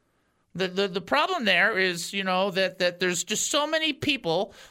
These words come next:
that have, uh, been a part of, uh, writing the Bible. In fact, there's about forty authors spanning about three thousand years in all different types of positions in life. But here's the great thing about Christian faith.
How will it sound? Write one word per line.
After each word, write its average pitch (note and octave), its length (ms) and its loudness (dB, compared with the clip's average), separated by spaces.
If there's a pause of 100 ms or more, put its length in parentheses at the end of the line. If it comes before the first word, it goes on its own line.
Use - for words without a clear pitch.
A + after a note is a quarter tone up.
that F3+ 220 0
have, F3+ 280 0
uh, F3+ 120 2
been G#3+ 180 -2
a G3+ 60 -4
part B3+ 340 0
of, F#3 260 0
uh, F3+ 160 4
writing A3+ 360 2
the G3+ 80 -2
Bible. G#3+ 340 0
In B2+ 60 -8
fact, F#3 240 0
there's E3 160 0
about E3 280 0
forty G3+ 400 0
authors D3 380 0
spanning F3+ 400 -2
about E3+ 240 -2
three G#3 200 -4
thousand D#3+ 500 0
years C#3+ 340 0 (240)
in D3 100 -4
all F#3 260 4
different F3 440 -2
types - 440 -2 (100)
of C#3 340 0
positions D#3+ 580 -2
in D3+ 180 -4
life. E3+ 440 -2 (360)
But D3 100 -2
here's A3 400 2
the E3+ 100 -2
great F#3+ 420 0
thing E3+ 300 -2
about E3 480 0
Christian F#3 640 -2
faith. F3 600 0